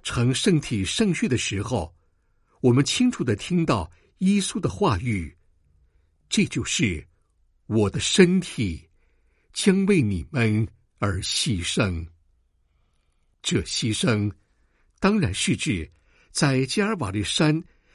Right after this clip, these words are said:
被钉十字架上的牺牲，为祭献天主圣父，以求赦免人罪。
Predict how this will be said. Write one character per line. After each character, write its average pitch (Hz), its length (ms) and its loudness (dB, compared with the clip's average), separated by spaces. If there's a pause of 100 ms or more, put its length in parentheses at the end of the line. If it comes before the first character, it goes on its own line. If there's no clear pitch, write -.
(140)
被 151 180 6
钉 135 300 2
十 - 160 -4
字 151 140 -2
架 185 260 -2
上 123 160 -2
的 98 100 -2
牺 131 240 -2
牲， 113 380 2 (720)
为 120 200 2
祭 139 220 -2
献 110 320 2 (220)
天 202 360 4
主 131 240 -2
圣 117 360 0
父， 104 360 0 (520)
以 123 160 0
求 131 360 2
赦 185 360 2
免 90 400 -2
人 87 320 -6
罪。 95 360 0